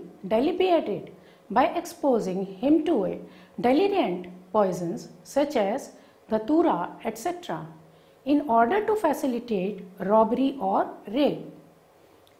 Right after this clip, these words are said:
An extract of the seeds is usually employed, which is mixed with food or drink and administered to the unsuspecting victim. Sometimes stupefaction is induced by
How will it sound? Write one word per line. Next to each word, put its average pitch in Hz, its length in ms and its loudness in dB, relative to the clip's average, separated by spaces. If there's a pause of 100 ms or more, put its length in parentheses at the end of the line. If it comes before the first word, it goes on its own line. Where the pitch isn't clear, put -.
(120)
An 302 240 4
extract 330 640 -2
of 370 120 0
the 392 80 4
seeds 233 640 0
is 285 240 4
usually 302 580 2
employed, 220 600 -2 (300)
which 302 220 -2
is 349 140 0
mixed 262 340 0
with 240 240 -2
food 247 640 -2 (360)
or 330 280 6
drink 233 420 -2 (340)
and 285 360 2
administered 254 760 0 (420)
to 254 100 4
the 285 140 4
unsuspecting 294 1080 0 (180)
victim. 165 420 -4 (840)
Sometimes 277 840 -2 (360)
stupefaction 320 1160 -2
is 269 200 0
induced 254 840 2
by 233 460 2